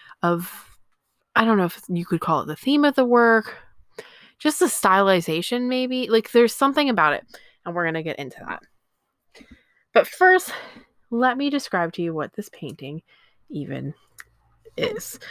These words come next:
So first we have four figures who are standing on a beach. Um, n-, and I'm pretty sure it's the beach.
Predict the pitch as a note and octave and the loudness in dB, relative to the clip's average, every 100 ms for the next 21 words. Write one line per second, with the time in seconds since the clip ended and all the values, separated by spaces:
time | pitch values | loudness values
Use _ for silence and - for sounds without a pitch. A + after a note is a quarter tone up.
0 | - - - C4 A#3+ C#4+ D4 C4 A3+ G3 | -18 -18 -2 0 4 2 2 4 4 2
1 | - G3 F#3+ F#3+ - E3+ D#3 E3 G3+ F4 | 2 4 4 2 2 0 2 2 2 0
2 | - - - - G#3 E3+ F3+ - G3 G#3+ | -4 -12 -18 -2 2 2 2 0 0 2
3 | A#3+ A3 E3+ D#3 D3 - - - - - | 2 0 0 -4 -6 -8 -10 -10 -10 -20
4 | - _ E3 E3 D#3 D3 D3+ - _ _ | -20 _ -2 0 -2 -4 -8 -14 _ _
5 | _ G3 G3 F#3+ - F#3 G3 - E4 D#4 | _ -4 -2 -2 -2 2 2 4 2 4
6 | D#4 D4+ - G3+ G#3 F#4 - | 2 2 2 0 2 0 -2